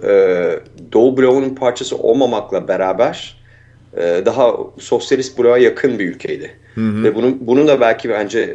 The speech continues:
Speaker 1: e, belki değil öyle, doğal bir yansıması olarak işte bürokratik,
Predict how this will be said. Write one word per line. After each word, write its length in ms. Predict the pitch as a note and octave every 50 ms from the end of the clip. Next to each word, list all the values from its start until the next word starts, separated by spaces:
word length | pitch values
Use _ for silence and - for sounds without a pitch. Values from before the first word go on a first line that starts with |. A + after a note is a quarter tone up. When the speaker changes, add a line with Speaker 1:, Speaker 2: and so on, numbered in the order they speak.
| - -
Speaker 1:
e, 380 | F#2 F2+ F2+ F2+ E2+ E2 E2+ F2
belki 280 | F#2 G2 G2+ G2 - F#2
değil 180 | G#2+ A2 A#2 -
öyle, 360 | A2 G2+ F#2 F#2 G2 B2+ - - - - - - G#2+ - - - G#2
doğal 240 | G#2 G#2+ A2 A#2+ A#2+
bir 60 | A#2+
yansıması 500 | G#2+ G#2 G#2+ - - A#2+ A2+ - - C3
olarak 240 | A2+ G#2 G2 G2+ -
işte 180 | - - F#2 F2
bürokratik, 720 | A2 A2+ A2+ - - A2+ - - C3 - - - -